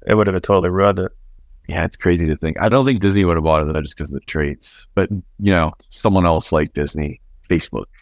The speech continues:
Speaker 2: let's say, Meta.
Speaker 1: Yeah, I mean, I think it was a real possibility. I, I bet you they had some, uh, you know, interest when they were, you know, at their all-time highs and stuff. And I, do we know what they sold it for to Yuga?
Speaker 2: I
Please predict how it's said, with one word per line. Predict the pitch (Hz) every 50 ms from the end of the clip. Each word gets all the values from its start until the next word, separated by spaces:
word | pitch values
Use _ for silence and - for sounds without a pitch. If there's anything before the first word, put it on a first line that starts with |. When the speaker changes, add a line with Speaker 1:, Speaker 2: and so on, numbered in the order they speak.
| _ -
Speaker 2:
let's | 76 - - -
say, | - 67 57 64
Meta. | 73 78 67 69 - - - - - - _ _ _ _ _ _ _ _ _ _ _ - _ _ _ _ _
Speaker 1:
Yeah, | - 123 147 151 143
I |
mean, | 123 123
I | 120
think | 117 - - -
it | 110
was | - 113 101
a | 110
real | 110 120 120 110
possibility. | - 117 107 101 - - 98 104 120 131 113 101 101 104
I, | 110 113 -
I | -
bet | - - -
you | 104 101
they | 95 101 95
had | 98 98 95 95 -
some, | - - 95 92 90 90 - - - - - - - - - -
uh, | - - 101 101 - -
you | -
know, | 98 92 92 98
interest | 98 101 - 104 101 98 - - -
when | 95 92 92
they | 98 98
were, | 95 90 87 - - - - - - - - - - - - -
you | 104
know, | 101 95
at | 92 90
their | - - -
all-time | 98 98 95 - 95 95 98
highs | 95 95 95 95 92 95 92 -
and | - -
stuff. | - - 95 98 95 - -
And | - 107
I, | 107 - - _ _ _ _ _
do | - 139
we | 196 214
know | 147 135 143
what | 165 165 -
they | 160 147
sold | - - 135 131 143 139
it | 151 160 - _
for | _ 135 139 139 156 156 - -
to | - - 123 127 131 123 123 123
Yuga? | 123 131 123 151 156 147 - _ _ _ _ _ - - _ -
Speaker 2:
I | - 110 131 151 165 180 180 175 170 -